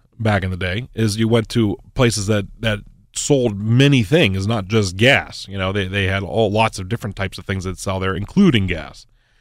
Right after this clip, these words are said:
Uh, but some guy here in Pittsburgh, in the East Liberty of all places, uh, and today there is a C V S at the same location,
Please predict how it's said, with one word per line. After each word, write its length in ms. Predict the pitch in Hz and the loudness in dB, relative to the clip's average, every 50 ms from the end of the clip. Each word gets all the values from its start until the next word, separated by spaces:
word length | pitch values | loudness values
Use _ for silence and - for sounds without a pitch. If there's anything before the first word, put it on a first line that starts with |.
| _ _ _ _ _ _ _ - | _ _ _ _ _ _ _ -4
Uh, 440 | 98 101 98 95 95 95 95 87 76 | -2 -2 0 0 0 0 -2 -4 -4
but 160 | 87 101 98 | -6 -6 -4
some 160 | - 117 120 113 | -2 0 2 2
guy 240 | 104 107 123 135 | 2 2 2 2
here 200 | 127 123 143 151 160 | 2 2 2 2 2
in 100 | 165 151 | 2 2
Pittsburgh, 460 | - 190 - - - 95 92 113 123 | 2 0 0 0 0 0 0 0 -2
in 80 | 104 92 | -6 -6
the 180 | 92 78 82 120 | -6 -2 -2 -2
East 160 | 143 - 123 | 0 2 4
Liberty 300 | 131 131 101 95 92 98 | 4 4 4 2 0 -2
of 100 | 98 95 | -2 -2
all 100 | 95 95 | -2 -2
places, 460 | - 101 98 95 92 104 120 139 - - _ _ _ _ _ _ _ _ _ - | -2 0 0 0 -2 -2 -4 -6 -6 -10 _ _ _ _ _ _ _ _ _ -8
uh, 340 | - 92 92 90 87 85 - - | -6 -4 -4 -4 -4 -6 -6 -8
and 140 | 95 95 - | -8 -6 0
today 240 | - 107 127 127 | 2 4 6 6
there 140 | 101 101 101 | 6 6 4
is 120 | 98 82 90 | 2 2 -2
a 40 | |
C 220 | 87 - - 139 120 | -4 0 0 2 2
V 180 | 101 101 104 | 2 0 0
S 220 | 110 104 98 - - | 0 0 -2 -4 -10
at 60 | - | -12
the 80 | - 95 | -12 -12
same 300 | - - 101 98 92 92 | -8 -4 -4 -4 -2 -4
location, 560 | 90 85 - - 110 101 92 - 90 90 98 | -4 -6 -4 -2 -2 -2 -2 -2 -6 -8 -10